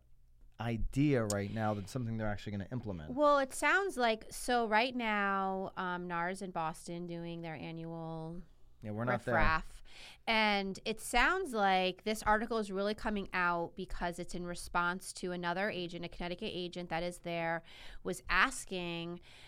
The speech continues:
Speaker 2: um, 'cause they're, they, um, it sounds like nar was up there talking about, um, their Second Century Ventures, which I think they own or invest in, I think it was fifty
Speaker 1: They were the ones that
Speaker 2: real
Speaker 1: backed
Speaker 2: estate.
Speaker 1: DocuSign.
Speaker 2: Yes, yeah.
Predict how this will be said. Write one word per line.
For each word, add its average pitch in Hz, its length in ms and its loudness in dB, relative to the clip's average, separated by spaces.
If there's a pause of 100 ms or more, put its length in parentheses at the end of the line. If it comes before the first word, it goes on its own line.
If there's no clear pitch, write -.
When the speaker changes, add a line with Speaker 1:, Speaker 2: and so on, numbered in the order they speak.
(200)
Speaker 2:
um, 175 240 0
'cause 208 160 -4
they're, 214 260 6
they, 214 220 0 (200)
um, 175 380 -2 (300)
it 233 100 0
sounds 311 240 6
like 330 160 2
nar 226 180 6
was 220 120 0
up 208 100 0
there 190 100 -2
talking 185 400 -2
about, 165 600 0 (120)
um, 160 460 -2
their 180 160 -2
Second 180 460 -6
Century 165 420 -6
Ventures, 190 640 -4
which 180 360 -8 (380)
I 180 40 -8
think 247 160 -2
they 320 220 0
own 185 400 -4
or 170 160 -6
invest 170 460 -6
in, 170 320 -4
I 170 40 -8
think 170 200 -10
it 170 40 -6
was 165 180 -10
fifty 208 760 -4 (180)
Speaker 1:
They 139 100 6
were 135 220 8
the 127 80 4
ones 123 360 2
that 117 140 4
Speaker 2:
real 120 120 6
Speaker 1:
backed 120 200 8
Speaker 2:
estate. 220 220 2
Speaker 1:
DocuSign. 123 520 6
Speaker 2:
Yes, 120 380 4
yeah. 165 260 2